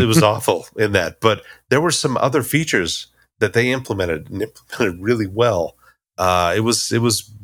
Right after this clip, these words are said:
Speaker 1: one of the, one of the higher, uh, bought streaming cards for, for YouTubers and that, just because of what it was able to do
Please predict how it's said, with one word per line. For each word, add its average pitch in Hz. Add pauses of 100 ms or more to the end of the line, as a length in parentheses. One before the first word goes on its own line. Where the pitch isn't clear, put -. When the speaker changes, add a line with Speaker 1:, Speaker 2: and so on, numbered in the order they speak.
Speaker 1:
one 110
of 127
the, 117 (300)
one 117
of 123
the 104
higher, 113 (500)
uh, 87
bought 95
streaming 127
cards 80
for, 87 (380)
for 87
YouTubers 95
and 85
that, 73
just -
because 92 (320)
of 80
what 92
it 95
was 87
able 87
to 80 (180)
do 90